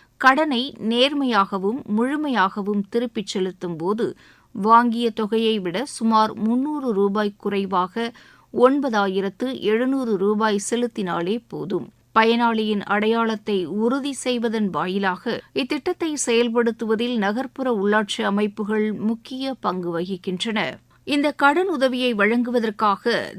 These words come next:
தில்லி உள்ளிட்ட இடங்களில் சிறப்பு முகாம்கள் நடத்தப்பட்டன. கடந்த ஆண்டு பிப்ரவரி மாதம் தில்லியில் துணைநிலை ஆளுநர் திரு வி கே சக்சேனா, அப்போதைய நிதித்துறை இணையமைச்சர்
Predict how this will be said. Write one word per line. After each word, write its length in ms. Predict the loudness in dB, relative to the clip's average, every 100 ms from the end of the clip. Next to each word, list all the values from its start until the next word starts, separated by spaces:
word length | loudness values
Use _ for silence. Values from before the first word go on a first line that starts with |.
| 0
தில்லி 300 | 2 4 2
உள்ளிட்ட 380 | 2 0 2 2
இடங்களில் 580 | 2 2 2 2 0
சிறப்பு 520 | -2 -2 0 0 -2 0
முகாம்கள் 720 | 0 0 2 2 2 2 0
நடத்தப்பட்டன. 920 | -2 -2 -4 -10 -8 -4 -2 -2 -6
கடந்த 400 | -6 -2 0 2
ஆண்டு 360 | 2 0 0 -2
பிப்ரவரி 520 | -2 -2 0 0 0 0
மாதம் 460 | 0 -2 -2 -2
தில்லியில் 540 | -2 -2 -2 -4 -6 -8 _ -2
துணைநிலை 580 | 0 0 0 0 0
ஆளுநர் 560 | 4 4 6 4 2 0
திரு 220 | 2 2
வி 140 | 2 -2
கே 180 | -4 -4 -6
சக்சேனா, 600 | -6 -4 0 2 2 0 0
அப்போதைய 680 | 0 0 0 0 0 -2 0
நிதித்துறை 520 | 0 0 -4 -4 -2
இணையமைச்சர் 760 | 0 0 0 0 -2 -4 -6